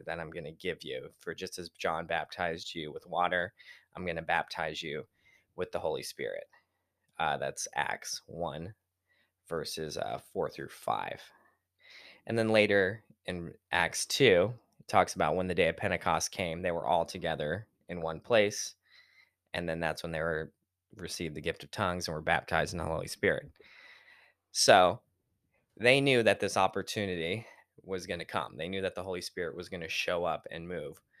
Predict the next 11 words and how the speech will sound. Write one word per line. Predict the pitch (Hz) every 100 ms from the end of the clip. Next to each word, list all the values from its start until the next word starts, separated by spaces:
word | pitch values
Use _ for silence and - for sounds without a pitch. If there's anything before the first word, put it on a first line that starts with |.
| _ _
but | 107
they | 107 104
still | - 208 -
had | 113 107 101
to | - 104 85 90 110 _ _ _ _ -
make | 101 101 -
plans | - 117 98 90 90
and | - 92 90
prepare | 92 - 113 87 82 104 -
for | 92
them | 95 90